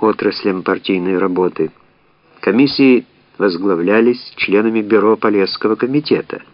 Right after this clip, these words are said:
что и соответствовало установленному разделению труда между ними.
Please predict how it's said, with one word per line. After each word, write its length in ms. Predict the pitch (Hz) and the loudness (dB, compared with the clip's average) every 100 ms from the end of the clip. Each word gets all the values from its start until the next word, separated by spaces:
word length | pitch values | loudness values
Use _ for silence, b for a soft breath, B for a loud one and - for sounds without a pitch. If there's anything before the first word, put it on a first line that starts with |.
| _ b b b b b - | _ b b b b b -20
что 220 | - 151 | -2 -2
и 60 | |
соответствовало 680 | 175 123 78 95 - - 151 | 2 0 2 -2 -2 0 2
установленному 720 | 143 - 80 101 120 123 120 110 | 0 -2 -2 0 0 0 0 0
разделению 720 | 101 87 95 92 120 131 127 | -2 -2 0 2 2 2 -2
труда 440 | - 123 127 151 | 0 0 2 0
между 320 | 107 87 - | -2 -6 -8
ними. 260 | 80 71 | -10 -10